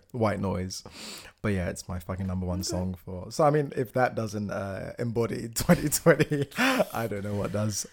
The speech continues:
Speaker 2: Ugh.
Speaker 1: But yeah, and my top genre was pop, lol. <laughs>
Speaker 2: Was it? Oh, yeah, I think mine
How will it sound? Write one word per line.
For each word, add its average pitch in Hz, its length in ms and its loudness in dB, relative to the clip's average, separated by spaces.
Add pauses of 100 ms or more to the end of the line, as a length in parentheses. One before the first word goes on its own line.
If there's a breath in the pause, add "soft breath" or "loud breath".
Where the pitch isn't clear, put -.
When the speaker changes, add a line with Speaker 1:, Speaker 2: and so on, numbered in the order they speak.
Speaker 2:
Ugh. 202 400 2 (180)
Speaker 1:
But - 140 0
yeah, 214 440 2 (100)
and 131 100 4
my 123 80 6
top - 240 2
genre 98 300 -2
was 92 120 -4
pop, - 460 -6
lol. 101 340 -4 (340)
<laughs> - 280 2
Speaker 2:
Was 226 220 8
it? - 80 -2
Oh, 208 180 8
yeah, 156 300 4
I - 20 2
think - 240 -4
mine 180 260 -2